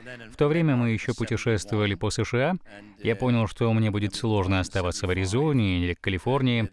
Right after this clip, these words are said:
Предыдущий пастор этой церкви пригласил нас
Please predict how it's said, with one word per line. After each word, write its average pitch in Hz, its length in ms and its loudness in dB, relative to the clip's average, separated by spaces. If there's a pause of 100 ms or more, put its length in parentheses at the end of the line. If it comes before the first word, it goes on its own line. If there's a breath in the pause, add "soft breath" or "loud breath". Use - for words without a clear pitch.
(200)
Предыдущий 110 720 0
пастор 139 540 -2 (180)
этой 107 300 -2
церкви 110 500 -2 (600)
пригласил 120 560 2
нас 113 320 0